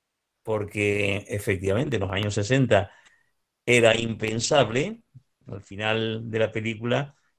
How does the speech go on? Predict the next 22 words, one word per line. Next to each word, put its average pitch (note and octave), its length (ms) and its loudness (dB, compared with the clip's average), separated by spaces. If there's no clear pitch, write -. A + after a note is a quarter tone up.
el G2+ 160 -6
obispo A2 720 -4
es A#2 160 -6
el G#2+ 100 -2
argumento A2+ 600 -2
que B2 380 -2
le A2 320 -4
da G#2+ 380 2
a - 220 -12
la G#2 280 -6
niña A#2 680 -4
como G2+ 300 -8
que F#2+ 400 -8
son A2 260 -8
falsas A2 400 -2
las G2 100 -10
apariciones, C#3+ 720 -6
eh, C#3+ 320 -6
pero, C#3+ 460 6
mm, A2 200 -6
claro, G#2+ 320 -2
visto A2 680 0